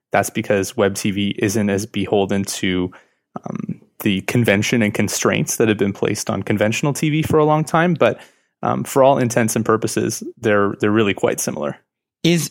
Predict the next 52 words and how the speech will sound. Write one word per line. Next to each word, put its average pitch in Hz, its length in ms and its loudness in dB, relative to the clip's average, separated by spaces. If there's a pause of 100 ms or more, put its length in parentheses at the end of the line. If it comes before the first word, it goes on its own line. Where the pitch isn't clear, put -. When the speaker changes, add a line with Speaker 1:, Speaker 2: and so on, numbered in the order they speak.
(140)
Speaker 2:
internet 196 400 0
television 190 460 0
and 131 80 2
web 117 180 2
television 120 480 0
essentially 110 460 -2
the, 101 280 -4
the 104 200 -2
same 101 260 -2
thing? 95 280 -4
Is 120 120 -2
web 139 220 2
just, 135 200 0
like, 113 140 0
an 104 160 -2
old 101 260 -2
word 98 500 -6
that, 101 200 -4
like, 98 220 -4
I 95 80 -4
use 95 260 -4
because 95 400 -6
I 95 60 -6
was 92 160 -8
born 95 340 -6
before 95 260 -8
nineteen 92 300 -8
ninety? 95 440 -8
Speaker 1:
<laughs> - 40 -10 (920)
Yeah, 185 260 4
I, 139 340 4
I 135 120 0
mean, 135 280 0
I 139 100 2
don't 143 120 0
think 117 200 0
it's 104 100 -4
because 101 340 -2
you're 104 140 2
old. 95 240 0
You're, 95 320 0
you're 98 100 0
fresh 104 300 0
as 101 80 0
a 98 100 0
daisy. 92 480 0 (180)
Uh, 101 120 4
for 117 160 2
me, 131 180 2
I 120 200 4
use 131 340 2
them 104 320 2